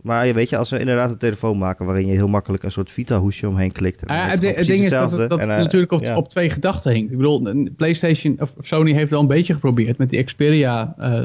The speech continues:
Speaker 2: eh, li-, lijn, waarmee je dan wel, ja, nu kun je dan je, je PlayStation vier daarop streamen en zo, dat dan weer wel. Maar met PlayStation Now willen ze dat natuurlijk wel doen. Eh, de, de nieuwste Sony-telefoons die PlayStation Now ondersteunen of gaan ondersteunen.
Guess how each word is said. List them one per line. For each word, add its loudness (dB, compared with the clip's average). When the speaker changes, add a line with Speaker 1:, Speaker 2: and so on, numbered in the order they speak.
Speaker 2:
eh, -4
li-, 0
lijn, 2
waarmee 4
je 4
dan 2
wel, 2
ja, 0
nu 2
kun 0
je 2
dan 2
je, 0
je 0
PlayStation 0
vier 4
daarop 2
streamen 2
en 0
zo, 2
dat -2
dan -2
weer 2
wel. -2
Maar 0
met 2
PlayStation 0
Now 2
willen 2
ze 0
dat -2
natuurlijk 0
wel 2
doen. -2
Eh, -6
de, -6
de 2
nieuwste 4
Sony-telefoons 0
die -6
PlayStation 0
Now 0
ondersteunen 0
of -2
gaan -2
ondersteunen. -4